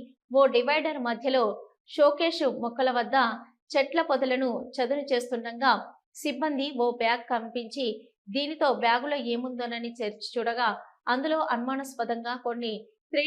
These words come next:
నాట్ నాట్ త్రీ ఫైర్ రౌండ్స్, ఫోర్ ఎస్ఎల్ఆర్ యాంటీ కేస్, ఫోర్ నైన్ ఎంఎం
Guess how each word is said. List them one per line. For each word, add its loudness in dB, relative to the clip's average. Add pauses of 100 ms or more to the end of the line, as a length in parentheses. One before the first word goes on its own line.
నాట్ 2 (580)
నాట్ 0
త్రీ 0 (500)
ఫైర్ 4
రౌండ్స్, 0 (480)
ఫోర్ 6 (260)
ఎస్ఎల్ఆర్ 2 (120)
యాంటీ -2 (100)
కేస్, 4 (600)
ఫోర్ 4 (160)
నైన్ 2 (360)
ఎంఎం -2